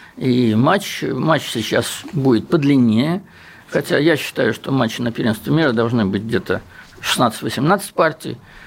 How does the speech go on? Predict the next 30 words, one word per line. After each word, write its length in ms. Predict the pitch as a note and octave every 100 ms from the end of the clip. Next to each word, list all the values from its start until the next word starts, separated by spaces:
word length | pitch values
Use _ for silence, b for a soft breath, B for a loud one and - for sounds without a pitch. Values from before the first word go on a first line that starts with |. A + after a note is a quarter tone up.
| B
Но 140 | E3 G3+
это 100 | D#3+
не 60 |
то, 160 | D3 E3+
что 220 | - D3+
придумал 580 | - C#3 C#3 C#3 A#2+ A#2+
Уильям 220 | A2+ A#2
Дженнов, 340 | B2 D#3+ C3+ -
шесть 220 | A2+ -
партий. 500 | B2 B2 - A2 G2+ - -
То, 120 | A2+
что, 160 | -
вот, 100 | C#3+
скажем, 280 | - A2+ G#2
я 120 | G#2
с 80 | -
Анандом 440 | A#2+ G#2+ F2+ E2+ F#2
играл, 320 | C3 E3 - B B B
последнее 460 | G#2 - A2 A2+
звание 260 | G#2 A2+ G2+
чемпиона 380 | - - A#2+ A2
мира 220 | G#2 F#2+
я 120 | F2
получил 460 | - A#2 G2 A2+ A2 B B B B B
в 200 | G#3 C3
Олимпийском 540 | A#2 A2 G#2+ A2 - A#2+
музее 320 | A2+ A2+ G#2
в 40 |
Лозанне. 500 | G#2+ A#2 A2+ F2+ - - - -
Тогда 360 | A#2+ A#2+ C#3